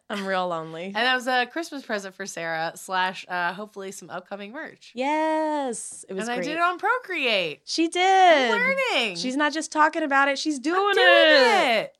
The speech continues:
Speaker 2: New year,
Speaker 1: Doing
Speaker 2: new
Speaker 1: it.
Speaker 2: me.
Speaker 1: Killing it.
Speaker 2: My, my phrase this year is New Year, who dis?
Speaker 1: New Year, who
Speaker 2: Who
Speaker 1: dis?
Speaker 2: dis? Yeah.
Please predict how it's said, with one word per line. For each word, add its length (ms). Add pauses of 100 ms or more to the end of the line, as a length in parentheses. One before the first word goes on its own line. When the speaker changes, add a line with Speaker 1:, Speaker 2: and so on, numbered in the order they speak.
Speaker 2:
New 120
year, 200
Speaker 1:
Doing 340
Speaker 2:
new 60
Speaker 1:
it. 120
Speaker 2:
me. 260
Speaker 1:
Killing 340
it. 300
Speaker 2:
My, 220
my 320
phrase 280
this 220
year 100
is 140
New 180
Year, 240
who 160
dis? 680
Speaker 1:
New 220
Year, 400
who 200
Speaker 2:
Who 160
Speaker 1:
dis? 120
Speaker 2:
dis? 680
Yeah. 180